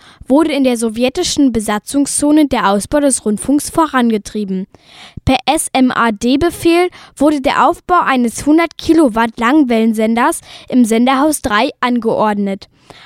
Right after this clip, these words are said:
Am siebenundzwanzigsten Februar neunzehnhundertsechsundvierzig ging der Auftrag an die in West-Berlin ansässige Telefunken A G.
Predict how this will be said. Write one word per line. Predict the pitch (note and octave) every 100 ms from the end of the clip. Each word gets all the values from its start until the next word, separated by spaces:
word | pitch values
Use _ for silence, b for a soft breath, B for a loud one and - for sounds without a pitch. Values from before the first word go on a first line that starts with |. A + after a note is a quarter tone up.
| B
Am | A#3+ B3
siebenundzwanzigsten | A3+ C#4+ F4 G#4 - E4+ D#4 E4 - D4+
Februar | - C#4 C4 C4
neunzehnhundertsechsundvierzig | B3 A#3+ A#3+ G#3+ G3+ A3+ - F4+ - B3 A#3 D4+ D#4+ B B -
ging | D4 F4
der | -
Auftrag | A3+ A3 - C#4+ D#4 -
an | A#3+ A#3+ A#3
die | A#3
in | A3+ G#3+
West-Berlin | A#3 D4+ - D#4+ C4+ C#4+ -
ansässige | G#3+ A3+ A3+ D4+ C#4 D4+
Telefunken | - C4 E4 E4+ D4+ - A3+
A | G#3
G. | G3+ G#3 G3